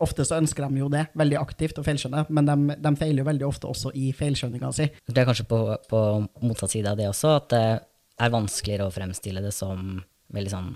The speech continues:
Speaker 2: ehm, eksplisitt truende, kanskje, som det er transfolk ofte, altså, sorry, altså, ikke som binære transfolk, da, ofte kan bli fremstilt som. Eh, fordi det er mindre tydelig at de på en måte vil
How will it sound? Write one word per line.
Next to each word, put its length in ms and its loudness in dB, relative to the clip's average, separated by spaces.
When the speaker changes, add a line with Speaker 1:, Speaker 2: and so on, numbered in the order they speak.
Speaker 2:
ehm, 420 -6
eksplisitt 640 -8
truende, 380 -4
kanskje, 380 -2
som 260 -2
det 80 0
er 80 -4
transfolk 500 -6
ofte, 300 -10
altså, 220 -4
sorry, 300 -10
altså, 220 -6
ikke 260 -10
som 140 -2
binære 460 -2
transfolk, 400 -4
da, 80 -2
ofte 340 -6
kan 200 -8
bli 120 -10
fremstilt 400 -10
som. 200 0
Eh, 240 -2
fordi 340 -6
det 120 -2
er 180 -4
mindre 480 0
tydelig 540 -2
at 380 -10
de 360 -6
på 80 -6
en 60 -4
måte 160 -6
vil 160 -6